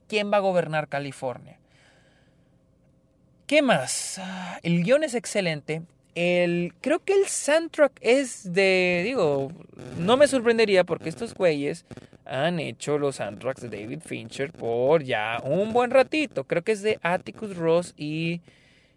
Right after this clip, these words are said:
Este, sí, Trent Reznor y Atticus Ross. El soundtrack es excelente, muy diferente a lo que, pues, a lo que yo he escuchado de ellos, o sea, muy diferente a lo que estamos acostumbrados de ellos, pero, ah, igual, excelente manera de ambientar,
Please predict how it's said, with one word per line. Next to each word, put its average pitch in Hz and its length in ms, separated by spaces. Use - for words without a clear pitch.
Este, 143 840
sí, 165 340
Trent 214 300
Reznor 214 440
y 160 120
Atticus 127 480
Ross. - 240
El 151 100
soundtrack 185 400
es 170 140
excelente, 139 680
muy 220 420
diferente 269 480
a 240 60
lo 220 120
que, - 460
pues, 165 160
a 180 60
lo 165 100
que 160 140
yo 160 240
he 165 100
escuchado 147 720
de 139 280
ellos, 120 280
o 143 80
sea, 131 180
muy 139 260
diferente 226 260
a 208 40
lo 208 60
que 180 60
estamos 170 220
acostumbrados 156 420
de 135 60
ellos, 156 180
pero, 170 320
ah, - 120
igual, 139 540
excelente 131 760
manera 127 380
de 120 80
ambientar, 120 580